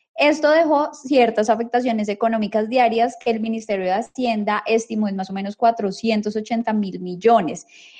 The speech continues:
El ministerio también afirmó que las pérdidas totales de estos cincuenta días que parecen haber llegado a su fin oscilan entre los once coma ocho y doce billones de pesos.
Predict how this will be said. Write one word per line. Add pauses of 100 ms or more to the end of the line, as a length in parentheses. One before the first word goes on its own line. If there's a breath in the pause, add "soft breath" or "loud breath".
(240 loud breath)
El
ministerio
también
afirmó
que
las
pérdidas
totales
de
estos
cincuenta
días
que
parecen
haber
llegado
a
su
fin (240 soft breath)
oscilan
entre
los
once
coma
ocho
y
doce
billones
de
pesos.